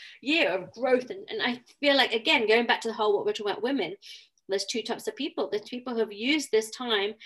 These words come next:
which has been really difficult, to grow. And I get some people have had easier time to let it grow, 'cause, like, if you haven't got a job or you haven't got money and you're, you're really worried about your future, I think it's very hard. But, and the people that have complained and not really done anything about it.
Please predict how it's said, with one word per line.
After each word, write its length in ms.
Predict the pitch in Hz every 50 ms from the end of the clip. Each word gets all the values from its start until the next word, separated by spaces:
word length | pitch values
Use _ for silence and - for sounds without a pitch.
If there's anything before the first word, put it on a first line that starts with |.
| - - _
which 140 | 214 208
has 80 | - -
been 200 | 247 226 226 226
really 360 | 214 214 233 240 269 285 285
difficult, 520 | 262 262 254 254 - 247 - - - - -
to 80 | - 208
grow. 340 | 202 - 214 240 214 196 185
And 80 | 208
I 80 | 226 220
get 220 | 208 - 277 -
some 160 | - - 233 226
people 180 | 240 240 226
have 140 | 208 208 196
had 20 | - _ _ -
easier 280 | 220 214 208 208 202
time 260 | 190 - 190 170 175
to 80 | - 180
let 160 | 175 175 160
it 80 | - -
grow, 160 | 185 175 151
'cause, 160 | - 190 -
like, 80 | 190 -
if 60 | -
you 60 | - 208
haven't 120 | 208 -
got 140 | 196 190 -
a 40 | 180
job 280 | - 196 185 185 180
or 40 | 185
you 60 | 175
haven't 140 | 175 175 185
got 160 | 175 - -
money 320 | 180 175 165 160 170 180 - - - - - -
and 260 | 185 185 190 190 190
you're, 240 | 185 180 156 - -
you're 200 | 208 208 208 202
really 160 | 208 190 185
worried 120 | 180 175 170
about 100 | - -
your 80 | -
future, 180 | - 208 - - - -
I 80 | 185
think 200 | - - 185 175 -
it's 80 | -
very 160 | - 180 170
hard. 320 | 156 180 202 185 160 - - - - - - _
But, 180 | - 202 - - - _ _ -
and 120 | 220 226
the 80 | 220 226
people 760 | - - 233 226 226 _ - 202 196 196 185 180 156 - _
that 220 | - 190 165 143 - - - - - - - - - _ _ _ - _ _ _ _ _ -
have 120 | 180 -
complained 640 | - 190 165 196 170 175 175 170 170 170 170 165 - - -
and 360 | 165 165 165 170 156 160 - - _ _ _ _ _ _ _ _ _ _ _ _ -
not 180 | 214 196 -
really 180 | - 180 170 160
done 220 | 156 202 185 180
anything 240 | 165 147 139 165 147
about 240 | 135 123 101 92 95
it. 140 | 80 90